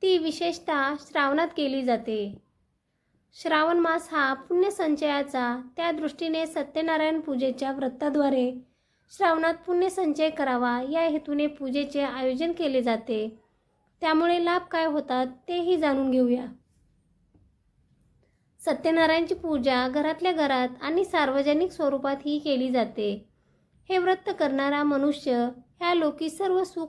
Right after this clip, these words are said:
उपभोगून शेवटी आनंदरूप मोक्षपदास जातो असे मानले जाते. प्रत्येक महिन्याच्या पौर्णिमेला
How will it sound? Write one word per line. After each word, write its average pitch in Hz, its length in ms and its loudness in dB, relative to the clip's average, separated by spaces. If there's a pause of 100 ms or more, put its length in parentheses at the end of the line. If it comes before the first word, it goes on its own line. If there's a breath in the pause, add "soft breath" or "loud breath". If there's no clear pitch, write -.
उपभोगून 262 720 0 (140)
शेवटी 320 360 -2
आनंदरूप 294 720 0
मोक्षपदास 285 640 0
जातो 226 640 -2
असे 311 220 -2
मानले 262 340 4
जाते. 226 600 -4 (840)
प्रत्येक 339 380 -2
महिन्याच्या 311 480 2
पौर्णिमेला 269 760 2